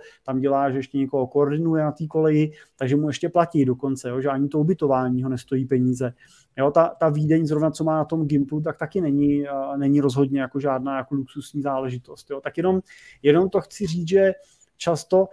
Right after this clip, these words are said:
a tohle slyším často od těch klientů, že mají ty děti, že si prostě vyběhají stipendia, že to vyřídí prostě přes, přes něco a tak dál. A je to, je to velmi často, velmi často jako naše lidská jako lenost, eh, toho,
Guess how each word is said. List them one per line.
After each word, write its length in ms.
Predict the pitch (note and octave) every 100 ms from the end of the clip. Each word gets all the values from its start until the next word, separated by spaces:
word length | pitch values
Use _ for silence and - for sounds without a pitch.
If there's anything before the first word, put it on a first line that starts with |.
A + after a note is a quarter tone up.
| -
a 80 | D3+
tohle 280 | - F#3+ G#3
slyším 340 | - F#3+ A3+
často 340 | G#3+ - - E3+
od 100 | D3+
těch 120 | D3+
klientů, 340 | D#3 C#3 C3
že 100 | C#3+
mají 180 | F3+ F3+
ty 100 | F3
děti, 280 | F3 E3 F3+
že 80 | D#3+
si 120 | F#3
prostě 500 | E3+ - F3+ E3 E3
vyběhají 460 | D#3 D#3+ E3 D#3 D3
stipendia, 840 | - F#3+ G3 F#3 E3+ F3 E3 D#3+ D3+
že 100 | D#3
to 140 | D#3+
vyřídí 380 | D3 D#3 D3+ D3+
prostě 240 | - D3 C#3+
přes, 240 | - D3 D#3
přes 220 | - E3
něco 280 | F#3 E3+ E3+
a 60 | D#3+
tak 160 | E3
dál. 260 | E3 D#3 D#3+ - - -
A 60 | E3
je 100 | F3
to, 240 | G3 G3 - _ - -
je 80 | D#3
to 140 | G3
velmi 560 | E3 F3+ A3+ A3 G#3+ G3+
často, 580 | G3+ - - D3+ C3+ C3
velmi 420 | D3+ G3+ G#3+ G3+
často 540 | F#3 E3 - D#3 D3 - - _
jako 220 | D#3 D3+ F3+
naše 680 | E3+ - F#3 F#3 F3+ F3+ F3+ _ _ _ D#3
lidská 560 | E3+ E3 - G3+ F#3+
jako 400 | F#3 F3 D#3+ C3+
lenost, 720 | B2+ C3+ A3+ G#3 - - -
eh, 40 | E3+ D3 D3 -
toho, 600 | D3+ C3 B2+ B2+ D3+